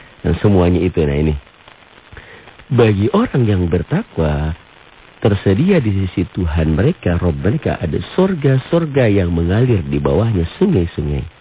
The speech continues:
Mereka kekal di dalamnya, dan pasangan-pasangan yang suci, serta ridha. Dan Allah Maha melihat hamba-hambanya. Itu.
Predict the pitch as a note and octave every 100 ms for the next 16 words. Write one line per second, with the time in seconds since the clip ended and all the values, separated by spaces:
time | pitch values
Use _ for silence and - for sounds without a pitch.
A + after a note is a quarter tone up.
0 | - - - - - F#2 E2+ - C#2+ D#3
1 | - B2+ F2+ D#2+ C#2 C#2+ F2+ A2 G#2+ A2
2 | A2 A2 A2+ - - - - F#2 D#2 D#2+
3 | E2 - B2+ G#2 E2+ E2+ E2 B2 G#2 F2+
4 | E2+ E2+ A3 - - C3+ B2+ - - -
5 | A2 F#2+ F2 D#2+ A#2 A#2+ F#2 C#2+ - -
6 | - - - F2+ D2+ - - E2+ E2 F#2
7 | A2 B2 C#3 - F#2 F2+ C#2+ C#2 F2+ D#2+
8 | - - D2 C#2+ C#2 D2+ C2 B1 - -
9 | - - - - - - - - - -
10 | D2 - D2